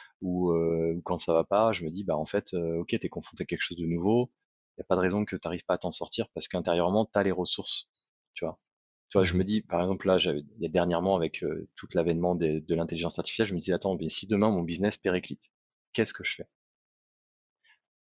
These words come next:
Speaker 1: Et en fait, je me raccroche, je prends le worst case scénario et je me dis : « OK, si ce scénario devient réaliste, qu'est-ce que je fais ? »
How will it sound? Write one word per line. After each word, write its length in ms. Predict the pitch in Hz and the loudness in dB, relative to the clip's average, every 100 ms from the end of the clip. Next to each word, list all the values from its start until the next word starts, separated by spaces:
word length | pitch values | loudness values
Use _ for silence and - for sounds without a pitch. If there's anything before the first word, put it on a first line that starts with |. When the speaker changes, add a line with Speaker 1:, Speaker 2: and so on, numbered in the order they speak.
| _ _ | _ _
Speaker 1:
Et 60 | 104 | -2
en 100 | 90 | 0
fait, 160 | 127 135 | 2 4
je 100 | 101 | 6
me 60 | |
raccroche, 720 | 85 90 - 117 135 - - _ | 6 4 4 4 6 4 2 _
je 120 | - - | -16 -2
prends 160 | - | 2
le 160 | 127 92 | 4 4
worst 320 | 90 113 - | 4 4 2
case 180 | 117 107 | 0 -2
scénario 520 | - 98 90 92 139 _ _ _ _ _ _ _ - | 0 2 2 0 -4 _ _ _ _ _ _ _ -10
et 60 | 90 | -2
je 100 | 92 | 2
me 60 | |
dis : « 80 | 98 | 4
OK, 80 | 117 120 | 4 4
si 160 | - - | 4 4
ce 180 | - | 2
scénario 320 | 98 101 95 104 | 2 2 2 0
devient 240 | 92 90 | -2 0
réaliste, 540 | 82 82 98 - - - | 2 2 2 -4 -10 -2
qu'est-ce 200 | 120 - | 0 0
que 100 | 92 | -4
je 140 | 90 | -6
fais ? » 180 | - 82 | -8 -12